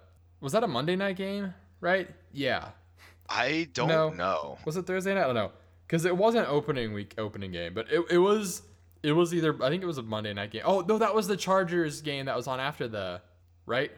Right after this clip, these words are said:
Speaker 2: Maybe. I honestly can't
Speaker 1: Either
Speaker 2: remember.
Speaker 1: way,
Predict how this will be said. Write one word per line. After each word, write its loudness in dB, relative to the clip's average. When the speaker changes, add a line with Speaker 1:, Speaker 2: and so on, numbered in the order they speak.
Speaker 2:
Maybe. -2
I 4
honestly 0
can't 0
Speaker 1:
Either 4
Speaker 2:
remember. 2
Speaker 1:
way, -8